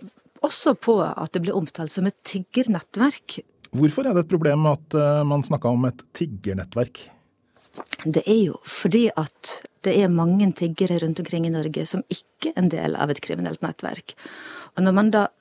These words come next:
Speaker 1: blander sammen dette med halliker i prostitusjon, bakmenn og tiggere som en del av det samme kriminelle gruppen, så blir det veldig forvirrende og veldig vanskelig. Jeg ser ikke helt hvorfor man skal kalle kvinner i prostitusjon for tiggere,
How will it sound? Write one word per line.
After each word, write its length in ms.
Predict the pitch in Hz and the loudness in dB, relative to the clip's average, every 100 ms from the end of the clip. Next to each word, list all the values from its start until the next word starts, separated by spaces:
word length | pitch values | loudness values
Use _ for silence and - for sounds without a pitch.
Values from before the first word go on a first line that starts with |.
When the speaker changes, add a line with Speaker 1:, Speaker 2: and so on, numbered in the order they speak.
| - | -14
Speaker 1:
blander 580 | 180 165 180 196 214 240 | -6 2 4 4 4 2
sammen 320 | 170 156 165 | 0 0 0
dette 460 | 170 - _ - | -4 -12 _ -4
med 280 | 185 185 175 | 0 0 -2
halliker 560 | - - 190 160 - 160 | -4 0 0 0 -2 -6
i 40 | |
prostitusjon, 920 | 156 156 - - 175 185 175 185 190 170 | -4 -6 -8 -8 -2 0 2 4 4 2
bakmenn 640 | 160 175 - 147 151 160 - _ _ _ _ - - - - | 0 -2 -2 0 2 2 0 _ _ _ _ -20 -18 -12 -4
og 100 | 190 - | -4 -2
tiggere 680 | - 185 175 240 180 220 220 - | -2 -2 2 2 4 2 0 -6
som 200 | - 190 | 0 2
en 100 | 190 | 2
del 240 | 175 160 | 0 -2
av 80 | 156 | -4
det 100 | 170 | -6
samme 460 | - 165 190 202 - - | -6 -4 -2 -2 -4 -6
kriminelle 600 | - 180 175 170 156 160 | -2 0 0 -2 -4 -2
gruppen, 480 | 175 - 214 311 320 - - - | -4 -2 2 2 0 -14 -20 -14
så 120 | - 220 | -2 2
blir 160 | 285 | 2
det 100 | 170 | 2
veldig 180 | 165 214 | 2 0
forvirrende 460 | 208 214 160 175 220 | 2 2 2 0 0
og 60 | |
veldig 200 | 202 220 | 0 2
vanskelig. 560 | 196 220 - - 233 269 - - - - - - - | 2 0 -4 -2 0 0 -4 -20 -20 -20 -20 -12 -6
Jeg 100 | 208 | -4
ser 460 | - - 269 233 160 | -2 0 2 2 0
ikke 260 | 160 - | -2 0
helt 200 | 214 240 | 2 2
hvorfor 300 | 202 233 - | 2 0 -2
man 100 | 170 | -2
skal 160 | 147 180 | -2 -4
kalle 560 | - 175 190 202 175 - | -2 0 2 0 -2 -4
kvinner 260 | - 180 185 | 0 0 0
i 40 | |
prostitusjon 540 | - 170 170 - - 165 | -4 -4 -6 -4 -2 -2
for 80 | |
tiggere, 460 | 165 175 180 160 | -2 0 0 0